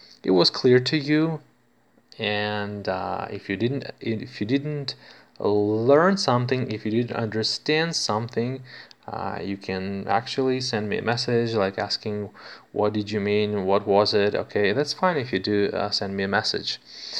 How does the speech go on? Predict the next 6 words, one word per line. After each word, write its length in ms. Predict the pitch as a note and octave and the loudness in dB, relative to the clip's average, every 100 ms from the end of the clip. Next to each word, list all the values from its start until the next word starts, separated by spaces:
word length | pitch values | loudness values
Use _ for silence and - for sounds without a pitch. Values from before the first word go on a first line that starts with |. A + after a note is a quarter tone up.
| - - - | -8 -10 -10
And, 440 | - G#2+ G#2 G#2 G#2 | -4 -2 0 0 4
uh, 320 | G2+ G2 G2 - _ | 6 6 4 -2 _
we've 240 | B2 C3 B2+ | -4 -2 6
also 360 | C#3 D#3 - | 6 6 2
learned 480 | E3 C#3+ C3 B2 B2 - - _ - | 2 2 2 2 -2 -8 -20 _ -14
two, 600 | - D3+ D3 D3 C#3+ C#3 | -2 2 2 4 2 -2